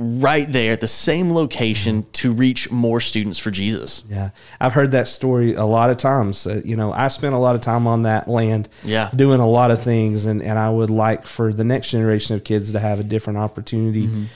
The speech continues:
Speaker 2: Whether you've been at eight twenty West Walnut Street or not, we need your help.
Speaker 1: Yeah.
Speaker 2: We, we need the help of businesses and families, churches. Uh, we need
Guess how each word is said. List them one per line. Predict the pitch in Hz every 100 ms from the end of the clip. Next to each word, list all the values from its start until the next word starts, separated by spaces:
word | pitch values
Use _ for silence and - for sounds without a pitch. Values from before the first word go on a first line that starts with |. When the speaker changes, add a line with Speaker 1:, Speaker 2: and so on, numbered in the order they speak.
| - - - - -
Speaker 2:
Whether | 151 156 147
you've | 139 139
been | 139 139
at | 135 -
eight | 131 131
twenty | - 135 127
West | 123 117
Walnut | 131 123 117
Street | - 123
or | 113
not, | 117 113 107
we | 117 123
need | 123 113
your | 104
help. | 110 117 107 -
Speaker 1:
Yeah. | 107 110
Speaker 2:
We, | 113 -
we | 113 113
need | 120 117
the | 107
help | 120 117
of | 101 104
businesses | 127 131 131 131 - 131 123 120 98
and | 95
families, | - 120 127 127 123 120 113 - - _ _
churches. | - 127 127 135 127 120 - - - _ -
Uh, | 107 104
we | 113 127
need | 139 131 113